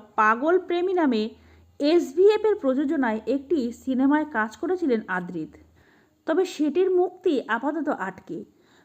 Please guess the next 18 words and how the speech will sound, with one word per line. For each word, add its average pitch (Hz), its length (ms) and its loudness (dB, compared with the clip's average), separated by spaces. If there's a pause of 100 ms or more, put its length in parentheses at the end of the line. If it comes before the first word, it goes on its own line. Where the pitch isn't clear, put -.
(140)
টলিউডের 311 520 4 (100)
অন্দরের 277 540 2
খবর, 254 580 0 (100)
প্রযোজকের 349 520 2
সঙ্গে 330 400 -2
নায়কের 226 560 -2
মনোমালিন্যই 269 1040 2
এর 233 240 2
জন্য 202 280 0
দায়ী। 170 340 -4 (640)
অর্থাৎ 294 640 0 (120)
এসভিএফ 320 680 4 (100)
আর 277 220 -4
আদ্রিতের 247 680 0
প্রযোজনা 269 520 0
সংস্থা 311 440 -2
নাকি 370 260 -4
চেয়েছিল 294 600 -2